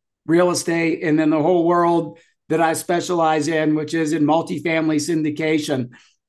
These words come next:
So Teresa Velasquez said no sound, but <clears throat> it's occurring to me that everybody, um, if you can hear me, let me know. So Teresa, that mu-, must be on your end.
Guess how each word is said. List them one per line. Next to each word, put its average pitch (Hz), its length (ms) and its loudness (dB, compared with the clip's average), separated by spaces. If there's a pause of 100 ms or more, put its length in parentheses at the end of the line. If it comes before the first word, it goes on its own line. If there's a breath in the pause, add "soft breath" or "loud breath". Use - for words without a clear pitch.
(120)
So 175 320 2
Teresa 202 600 2
Velasquez 175 880 2
said 165 240 -2
no 175 200 2
sound, 160 640 0 (420)
but 165 520 0
<clears throat> - 100 -10
it's 175 460 2
occurring 202 400 2
to 175 100 -2
me 175 300 2
that 156 460 0 (800)
everybody, 160 840 0 (500)
um, 147 560 2
if 151 160 -2
you 208 120 2
can 175 120 0
hear 175 220 2
me, 151 240 4
let 160 140 2
me 156 120 2
know. 135 500 0
So 156 240 -4
Teresa, 175 500 0
that 156 140 0
mu-, 160 200 0
must 165 260 -2
be 165 140 2
on 151 180 4
your 151 220 4
end. 110 320 -4